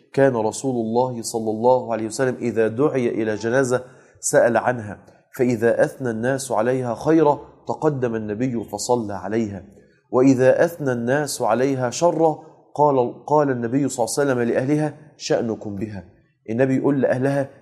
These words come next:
"شأنكم بها." سبحان الله. شفتوا النبي صلى الله عليه وسلم إزاي كان بيقول لنا دايمًا إن أخلاقنا هي عنواننا؟ النبي صلى الله عليه وسلم كان بيقول لأهلها: "شأنكم بها"،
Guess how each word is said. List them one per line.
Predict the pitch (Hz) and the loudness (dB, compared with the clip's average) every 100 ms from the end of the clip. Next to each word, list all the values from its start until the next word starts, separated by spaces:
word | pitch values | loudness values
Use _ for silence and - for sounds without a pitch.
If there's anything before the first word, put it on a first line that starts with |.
| - | -14
"شأنكم | - 170 143 135 131 123 110 | 0 0 0 -4 -2 -4 -4
بها." | 127 110 92 - _ | -6 -8 -12 -20 _
سبحان | - 113 - 135 110 | -12 -10 -6 -6 -4
الله. | 98 104 98 - _ _ _ | -4 -6 -6 -16 _ _ _
شفتوا | - 175 - 139 | -4 -4 -4 0
النبي | 135 151 | 0 0
صلى | 131 | -4
الله | 110 147 | -2 0
عليه | 151 | 0
وسلم | 135 | -2
إزاي | 123 101 147 170 | -4 0 2 0
كان | 143 117 | -4 -4
بيقول | 117 120 120 | -2 0 0
لنا | 151 | 2
دايمًا | 135 160 139 | 2 0 -2
إن | - 123 123 | -2 -2 0
أخلاقنا | - - 147 - 131 98 - - _ - | 0 2 2 2 -4 -6 -12 -20 _ -2
هي | 139 131 | 2 2
عنواننا؟ | 113 120 131 120 120 - - _ _ 117 | 2 -2 -2 -4 -8 -18 -20 _ _ -2
النبي | 120 135 135 | 2 2 2
صلى | 123 104 | -4 -6
الله | - | -4
عليه | 131 | -4
وسلم | 120 | -6
كان | 123 107 | -10 -8
بيقول | 101 104 123 135 113 - - | -6 -2 2 2 2 -8 -4
لأهلها: | 117 196 123 143 131 | 2 2 2 -2 -2
"شأنكم | 104 - 147 131 120 120 110 | -4 -2 -2 -2 -6 -6 -4
بها"، | 127 127 123 | -4 -4 -8